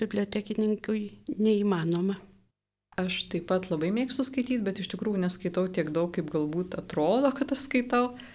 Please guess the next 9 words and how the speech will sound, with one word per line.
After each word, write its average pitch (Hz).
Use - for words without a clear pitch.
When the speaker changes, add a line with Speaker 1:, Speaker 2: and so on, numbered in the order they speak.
Speaker 2:
Bet, 180
a, 156
renkuosi 180
labai 185
įvairiai, 220
dalį 180
iš -
tikrųjų 196
parekomenduoja 160